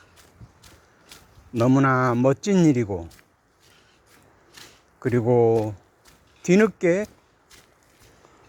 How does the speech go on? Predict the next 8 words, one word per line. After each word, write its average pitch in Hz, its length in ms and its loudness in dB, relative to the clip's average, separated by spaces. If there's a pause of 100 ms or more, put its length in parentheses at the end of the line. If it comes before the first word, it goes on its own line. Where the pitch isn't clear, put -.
(120)
어, 131 380 0
내 139 200 2
몸에 151 280 2
어떠한 143 440 -2
증상이 147 480 -2
와서 139 560 -4 (1040)
시작했을 151 640 0
때는 147 460 -2